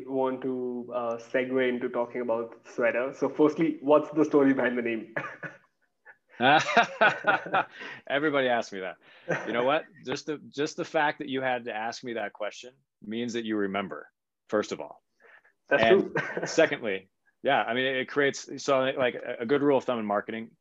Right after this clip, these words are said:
Speaker 2: you know, someone's gotta see your message eight to ten times before they'll actually start recognizing and remembering it, right?
Speaker 1: Yep.
Speaker 2: So with a unique name, if someone has to ask that question, they're gonna remember me in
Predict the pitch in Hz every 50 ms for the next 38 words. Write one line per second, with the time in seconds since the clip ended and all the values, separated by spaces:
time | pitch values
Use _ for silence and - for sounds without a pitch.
0 | _ _ _ _ - 113 107 107 110 - 135 139 143 123 107 127 120 110 - -
1 | - 120 107 107 98 98 98 98 - - 110 101 92 - - 107 117 113 _ -
2 | 107 98 - 107 104 101 98 98 95 95 101 117 120 - - - _ _ _ _
3 | _ _ _ _ 113 107 - - - 113 113 113 104 107 107 104 101 104 - 107
4 | 107 104 - - 107 101 98 - - - 107 98 92 - 98 101 98 - 101 95
5 | 95 92 92 87 90 87 85 82 82 82 85 85 80 78 80 82 82 85 85 85
6 | - - - 110 110 107 - - - _ - 123 123 113 107 98 - _ _ _
7 | _ - - 123 117 - 107 107 120 135 151 156 - - 147 139 110 98 95 104
8 | 113 _ _ _ _ _ _ _ _ _ _ _ _ _ _ - 110 - - 139
9 | 139 139 139 131 127 123 117 - _ _ _ _ - 110 123 127 - 135 120 120
10 | 117 - 139 123 - - 127 123 117 - - 156 160 156 - 120 135 151 165 151
11 | 139 127 127 117 107 110 107 104 101 98 92 90 85 87